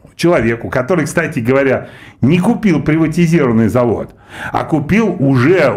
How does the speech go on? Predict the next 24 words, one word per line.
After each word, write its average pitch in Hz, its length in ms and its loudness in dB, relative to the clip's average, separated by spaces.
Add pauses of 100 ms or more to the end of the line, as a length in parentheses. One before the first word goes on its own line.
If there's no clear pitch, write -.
у 135 360 2
человека, 143 480 -2
который 127 400 0
этот 123 240 -2
завод 131 300 0
разорил, 131 680 -2 (520)
он 214 200 0
купил 180 320 0
завод 127 420 -4 (1040)
и 214 160 0
начал 175 380 0
эксплуатировать. 147 680 -2
Я 139 120 0
приехал 143 480 -2
к - 100 -10
нему 110 300 4
и 101 40 2
говорю: 127 480 -2
«Закрой 135 600 -2
вот 107 240 -2
эти 95 260 -6
старые, - 680 -6 (380)
старые - 640 -6 (220)
печи, 131 360 0